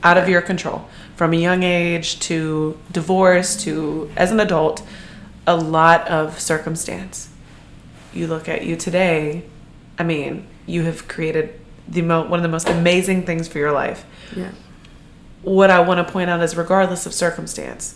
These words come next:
Speaker 1: all these things happen to you. It, it seems like every time you finally got to a point where no matter what was happening to you, you stood up and took responsibility for it.
Speaker 2: Oh, yeah.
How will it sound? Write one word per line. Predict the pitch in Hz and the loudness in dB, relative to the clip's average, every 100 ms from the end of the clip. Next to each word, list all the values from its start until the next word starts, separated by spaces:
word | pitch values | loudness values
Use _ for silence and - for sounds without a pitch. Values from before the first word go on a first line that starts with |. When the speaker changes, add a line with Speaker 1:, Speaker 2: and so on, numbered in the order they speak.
| - | -8
Speaker 1:
all | 175 | -6
these | 180 | -4
things | 180 170 | -6 -6
happen | 165 170 175 | -8 -10 -12
to | 190 | -10
you. | - - - - - | -12 -14 -20 -16 -10
It, | - - | -10 -8
it | - - | -8 -6
seems | - 233 247 | -2 -2 -2
like | 233 226 | -4 -4
every | 185 208 233 | -2 0 0
time | 226 160 160 160 | -2 -4 -4 -6
you | |
finally | 156 170 170 | -6 -4 -2
got | 170 - | -2 -2
to | 170 | -8
a | |
point | - 175 165 | -8 -8 -6
where | 180 160 - - - - 180 | -6 -8 -10 -20 -20 -10 0
no | |
matter | 196 202 | 2 4
what | 196 | 4
was | 170 - | 2 0
happening | 196 226 240 240 240 | 2 4 4 0 -4
to | 262 | -4
you, | 254 269 285 311 - - - - | -4 -4 -8 -12 -18 -20 -20 -4
you | 196 226 | 2 4
stood | - 196 | 4 6
up | 190 | 4
and | 175 | 2
took | 170 165 | -2 -2
responsibility | 156 - 143 170 - 98 - - | -2 -2 -4 -4 -6 -6 -8 -10
for | - 67 | -12 -12
it. | - - - | -14 -16 -8
Speaker 2:
Oh, | 202 | -6
yeah. | - - | -6 -10